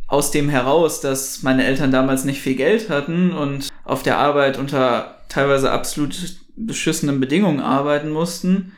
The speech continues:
und sich da kaputt geackert haben, daraus dann so ein bisschen wieder gefunden, „Ey, warte mal, wofür mache ich das jetzt hier eigentlich? Und sind das überhaupt grad auch meine Interessen, die ich mit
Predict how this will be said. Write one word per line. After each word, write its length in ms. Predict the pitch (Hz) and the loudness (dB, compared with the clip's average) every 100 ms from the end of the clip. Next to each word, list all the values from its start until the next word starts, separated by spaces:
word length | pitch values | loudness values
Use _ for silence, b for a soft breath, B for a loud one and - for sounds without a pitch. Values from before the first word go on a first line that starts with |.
| B | B
und 120 | 139 | -6
sich 120 | 135 | -4
da 120 | 135 135 | 0 0
kaputt 380 | 131 - 196 | -2 -2 -2
geackert 520 | - 143 135 139 131 147 | -2 -4 -2 -2 -2 0
haben, 500 | 139 156 185 190 - | 0 4 2 0 0
daraus 320 | 139 165 196 | 2 4 2
dann 140 | 185 170 | 0 -2
so 80 | 160 | 0
ein 60 | |
bisschen 220 | 175 190 | 0 2
wieder 180 | 175 170 | 2 2
gefunden, 480 | 151 - 170 170 147 | 0 -4 -4 -2 -2
„Ey, 200 | 127 143 | -2 0
warte 260 | 151 165 135 | 0 0 0
mal, 200 | 131 131 | 0 2
wofür 420 | 156 - 151 151 | 0 2 2 2
mache 260 | 147 180 | 2 0
ich 80 | 135 | -2
das 180 | - 135 | -4 -2
jetzt 220 | 127 127 | -4 -4
hier 180 | - - | -4 -4
eigentlich? 680 | 113 123 131 131 131 135 - | -2 -4 -6 -4 -6 -6 -10
Und 480 | 131 127 127 - - | -4 -4 -4 -8 -12
sind 220 | - 143 156 | -6 -2 0
das 160 | 156 | 0
überhaupt 640 | 147 143 143 151 - - - | 0 0 2 0 0 -12 -4
grad 240 | 135 - | -2 -2
auch 160 | 139 135 | -2 0
meine 260 | 139 147 | 0 0
Interessen, 580 | 131 139 131 151 - 160 | -2 -2 0 0 0 0
die 140 | 131 131 | 0 -2
ich 140 | 131 | -2
mit 320 | 135 131 - | -4 -4 -12